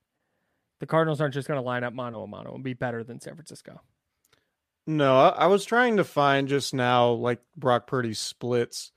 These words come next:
Speaker 2: um, in the first and second halves, and there, there isn't a whole lot of difference. Like, his completion percentage is a little bit higher in the second half.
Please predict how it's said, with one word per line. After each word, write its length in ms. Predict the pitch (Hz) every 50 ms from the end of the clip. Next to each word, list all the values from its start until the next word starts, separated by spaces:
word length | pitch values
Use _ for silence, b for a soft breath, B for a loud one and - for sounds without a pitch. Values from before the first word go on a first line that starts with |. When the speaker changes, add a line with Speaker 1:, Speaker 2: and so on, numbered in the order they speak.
| _ _ _ _ _ _ _ _ _ -
Speaker 2:
um, 360 | 123 131 127 123 120 120 - -
in 120 | 147 135
the 80 | 127 123
first 340 | - - 139 127 120 - -
and 140 | 131 120
second 380 | - - 127 117 - - 117 113
halves, 580 | 110 123 120 117 117 117 113 113 110 - - - _ -
and 380 | 143 143 139 135 131 131 131 _ -
there, 480 | 143 135 143 143 147 147 143 143 143
there 320 | - - 131 143 151 170 190
isn't 200 | 214 208 220 233
a 80 | 196
whole 280 | 151 120 - 143 139 135
lot 220 | 135 135 135 127
of 140 | 123 107 - -
difference. 500 | 120 110 - - 127 127 135 131 - -
Like, 160 | 131 123 -
his 180 | 147 143 131
completion 500 | - 175 156 135 - 143 131 - - 135
percentage 460 | 127 139 131 - - 131 127 127 120 120
is 120 | 117 113
a 40 | 120
little 220 | 117 117 117 123
bit 120 | 117 123 -
higher 260 | 127 120 117 120 123
in 100 | 123 117
the 60 | 113
second 340 | - - 127 123 - 131 120
half. 280 | 120 120 120 117 -